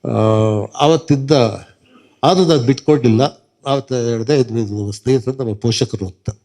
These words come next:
So ನಮ್ಮ ಪೋಷಕರ ನಾಗರಾಜ್ ಮೂರ್ತಿ ಅವರು ಕೂಡ ನನ್ನ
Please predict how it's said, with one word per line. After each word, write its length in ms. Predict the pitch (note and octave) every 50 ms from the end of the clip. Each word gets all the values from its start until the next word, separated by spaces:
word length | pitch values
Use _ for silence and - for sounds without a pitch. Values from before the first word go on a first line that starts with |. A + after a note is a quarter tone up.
| _ _ -
So 120 | B2 A2+ G#2
ನಮ್ಮ 160 | G#2 G#2+ G2+
ಪೋಷಕರ 480 | G#2 - B2 C3 - - B2+ - A#2
ನಾಗರಾಜ್ 680 | G#2 G#2 - - _ _ _ - A#2 G#2 - _ C3 G2+
ಮೂರ್ತಿ 360 | - - - - _ - - B2
ಅವರು 260 | G#2 G#2 G#2+ G2+ -
ಕೂಡ 140 | - A#2+ A2 G#2 _ - - - - - - - - - - - - - -
ನನ್ನ 280 | A2+ - - G#2 G#2